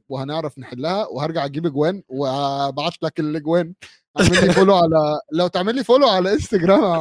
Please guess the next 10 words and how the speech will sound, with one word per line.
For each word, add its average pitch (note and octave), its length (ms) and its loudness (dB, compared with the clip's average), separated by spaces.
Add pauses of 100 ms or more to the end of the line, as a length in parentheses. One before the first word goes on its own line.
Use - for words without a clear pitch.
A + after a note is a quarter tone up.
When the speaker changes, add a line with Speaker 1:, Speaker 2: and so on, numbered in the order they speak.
Speaker 1:
عمار، D#3+ 380 -2 (260)
آه، D#3 320 0
معاذ، E3+ 420 -2 (380)
هتلاقي G3 680 2
إن D#3 120 -6
أنا G3 160 -2
باجيب E3+ 280 -4
أجوان، G3 400 2 (600)
آه، C3+ 320 -8
حلوة. C#3 360 -6